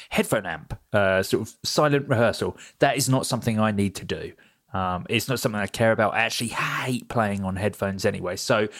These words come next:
that side of this unit isn't for me. That's not to say it's not fantastic, but I thought where it comes into its own is actually just using it as, as an interface. Um,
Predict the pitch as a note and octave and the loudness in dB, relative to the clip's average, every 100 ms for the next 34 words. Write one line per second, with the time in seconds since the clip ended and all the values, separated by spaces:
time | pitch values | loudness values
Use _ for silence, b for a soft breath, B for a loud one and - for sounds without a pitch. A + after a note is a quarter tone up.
0 | B B C3 D#3+ D#3+ - - D#3 C3 G#2+ | B B 0 0 0 -4 0 2 2 0
1 | A#2+ - A2 G2+ - - A#2+ A2+ F2 - | 0 0 0 -2 -4 0 0 0 -4 -2
2 | G2+ F2+ G2 - D3 - A#2+ A2 - - | -2 0 0 0 -2 0 0 0 -2 -4
3 | - F#2+ - A#2 G#2+ - F2 - B B | -4 -4 -4 -4 -4 -4 -6 -8 B B
4 | B - - D3+ D#3 - B2 B2+ A2+ G2+ | B -2 2 2 2 4 2 4 2 2
5 | - A2+ G#2+ G#2 G#2 G2 G#2+ F#2+ F2 E2+ | 0 0 0 -2 -4 -2 0 0 -2 -4
6 | - F#2+ E2+ E2+ G2 F2 E2 E2+ F#2 F#2+ | -6 -8 -6 -8 -6 -8 -8 -10 -8 -8
7 | F#2 - - A2+ G#2 G2+ G2+ - - - | -10 -12 -4 -2 0 -2 -2 -4 -8 -10
8 | - - B B B B B - F2+ F2 | -10 -12 B B B B B -8 -6 -6
9 | F2 F2 | -8 -12